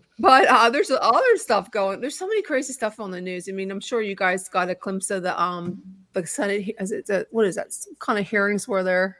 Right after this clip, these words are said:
there was some kind of congressional hearings for, um, the U F Os, and there hasn't been one since nineteen sixty-eight, which is pretty cool.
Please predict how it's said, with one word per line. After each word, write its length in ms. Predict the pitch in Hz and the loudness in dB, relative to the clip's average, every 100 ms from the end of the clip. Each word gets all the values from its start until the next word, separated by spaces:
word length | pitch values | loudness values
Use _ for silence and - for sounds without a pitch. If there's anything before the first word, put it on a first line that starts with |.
| _ _ | _ _
there 140 | 196 190 | -2 -2
was 180 | 185 - | -4 -6
some 140 | 190 | -6
kind 180 | - 190 | -4 -6
of 60 | |
congressional 640 | - 175 185 185 190 185 180 | -6 -2 -2 -2 -4 -4 -4
hearings 600 | - 214 233 233 220 - - _ _ _ _ | -2 0 2 0 -4 -8 -14 _ _ _ _
for, 460 | _ 226 214 214 - | _ 2 4 2 0
um, 340 | 190 185 175 | -2 -2 -4
the 100 | 170 | -4
U 520 | 175 175 202 180 180 175 | -4 -6 -8 -6 -4 -2
F 260 | 170 - | -4 0
Os, 420 | 175 180 180 190 185 | 2 2 0 -4 -8
and 160 | 180 | -8
there 100 | 180 | -8
hasn't 400 | 175 202 196 190 | -4 -4 -2 -6
been 180 | 185 185 | -4 -4
one 140 | 180 185 | -4 -4
since 320 | - 175 - | -4 -6 -6
nineteen 400 | 185 190 196 190 | -4 -4 -4 -4
sixty-eight, 800 | - 185 - 180 - 202 185 170 | -2 -4 -4 -8 -4 0 0 0
which 140 | 175 | -6
is 100 | 190 | -12
pretty 220 | - 170 151 | -12 -12 -12
cool. 280 | - 120 | -12 -14